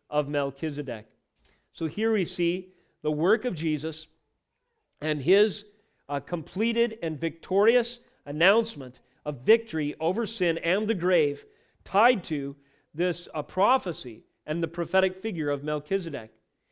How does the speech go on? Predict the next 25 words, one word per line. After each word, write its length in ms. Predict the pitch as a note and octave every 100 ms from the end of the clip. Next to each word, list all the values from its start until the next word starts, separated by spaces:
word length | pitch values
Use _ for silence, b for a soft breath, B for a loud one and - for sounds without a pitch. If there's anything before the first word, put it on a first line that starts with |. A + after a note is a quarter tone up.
| _ _ _
It 100 | D#3
goes 220 | - E3 D#3
on 200 | F3 E3+
in 80 |
verse 220 | D3+ D#3 -
seven 280 | F3 F3+
to 100 | D3
say, 220 | C#3 D#3+ D#3+
"In 80 |
the 60 | D3+
days 400 | C#3 E3+ F#3+ D#3+
of 100 | D3
his 220 | D3+ C#3
flesh, 560 | - F#3 E3+ C#3 - - _ _ _ _
Jesus 460 | B2+ C#3+ G#3+ E3+ E3
offered 380 | D#3+ E3+ E3+ F3
up 180 | D#3 -
prayers 440 | F3 G3+ A#3 G3
and 160 | E3 D3+
supplications 840 | F#3 F#3 F#3+ F3+ F3+ F3 A#2+ - _ _ _ -
with 180 | C3+
loud 360 | D3 D#3 F#3 F#3
cries 400 | F3 F3 D#3+ D3
and 140 | C#3
tears 460 | - F3+ D#3 B2+ -